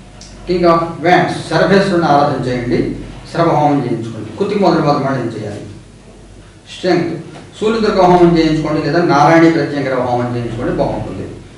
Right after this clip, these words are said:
మొత్తం శుభాశుభశ్రమంగా ఉంది. మౌనాన్ని ఆశ్రయించాలి, అనవసరం మాటలు, అనవసరం పట్టుదల పోవద్దు. ఇదే ముఖ్యమైనటువంటి సూచన. అందులో అశ్విని వాళ్ళు జాగ్రత్తగా ఉండండి, ఆరోగ్య విషయం జాగ్రత్త తీసుకోండి.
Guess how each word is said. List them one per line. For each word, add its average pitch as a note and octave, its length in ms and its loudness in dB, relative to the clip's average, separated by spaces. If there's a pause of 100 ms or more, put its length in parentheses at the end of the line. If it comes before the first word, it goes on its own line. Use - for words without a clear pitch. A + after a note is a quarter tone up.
(160)
మొత్తం - 240 2
శుభాశుభశ్రమంగా F#3 840 4
ఉంది. E3+ 340 2
మౌనాన్ని E3 420 4
ఆశ్రయించాలి, D3+ 680 0
అనవసరం C#3+ 360 0
మాటలు, C#3 400 -2
అనవసరం C3+ 360 -4
పట్టుదల B2+ 440 -4
పోవద్దు. C3 440 -4 (340)
ఇదే C#3+ 200 -4
ముఖ్యమైనటువంటి C3+ 680 -4
సూచన. E3+ 360 -2
అందులో D3 220 0
అశ్విని D3+ 260 -2
వాళ్ళు D3+ 160 -2
జాగ్రత్తగా C#3+ 460 -2
ఉండండి, D3+ 460 -2
ఆరోగ్య C#3 300 -4
విషయం C#3+ 180 -4
జాగ్రత్త C#3 340 -4
తీసుకోండి. C3+ 380 -8